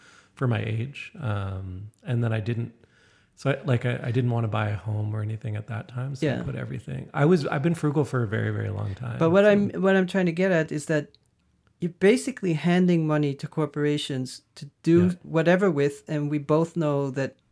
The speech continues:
Speaker 2: it's all about numbers. It's very reductive. It's just profit driven. It's
Speaker 1: Yeah.
Speaker 2: kind of sad. And instead, you could be like, "Oh, I can spend that money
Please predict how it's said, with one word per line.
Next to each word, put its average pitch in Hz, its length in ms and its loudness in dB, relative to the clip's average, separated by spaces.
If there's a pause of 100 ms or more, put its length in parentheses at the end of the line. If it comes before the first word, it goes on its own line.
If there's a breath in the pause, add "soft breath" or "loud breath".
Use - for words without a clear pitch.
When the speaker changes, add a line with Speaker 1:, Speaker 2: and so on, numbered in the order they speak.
(160)
Speaker 2:
it's 143 180 -8
all 151 160 0
about 160 260 2
numbers. 139 520 0
It's - 140 -14
very 143 200 -2
reductive. 139 680 -2
It's - 180 -12
just - 240 -10
profit 151 420 -2 (160)
driven. 127 460 -2 (520 soft breath)
It's - 160 0
Speaker 1:
Yeah. 104 40 -8
Speaker 2:
kind 240 200 4
of 139 60 -2
sad. 123 460 0 (420 soft breath)
And 185 160 4
instead, 190 440 2
you 180 80 -4
could 165 160 -4
be 180 100 4
like, 147 300 0 (340)
"Oh, 131 280 2 (200)
I 165 100 -2
can 165 260 -4 (140)
spend - 420 -4
that 165 160 -4
money 151 400 0